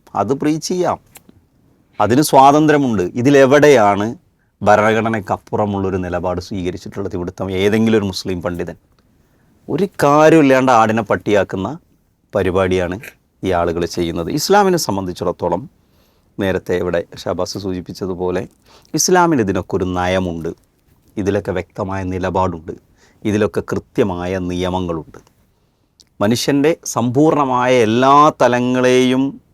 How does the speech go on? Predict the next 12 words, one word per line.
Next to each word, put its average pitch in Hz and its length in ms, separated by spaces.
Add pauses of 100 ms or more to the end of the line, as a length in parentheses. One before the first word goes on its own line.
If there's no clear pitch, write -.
(120)
പ-, 104 240
ബാധിക്കുന്ന 117 960 (440)
ചൂഴ്ന്നു 143 400
നിൽക്കുന്ന 127 500
നിയമ 117 400
സംവിധാനവും 113 840
ജീവിതക്രമവും 117 920
ഉണ്ട് 120 200
എന്നതാണ് 131 440
ഇസ്ലാമിൻ്റെ 127 440
പ്രത്യേകത. 98 440 (840)
അതിൽ 202 240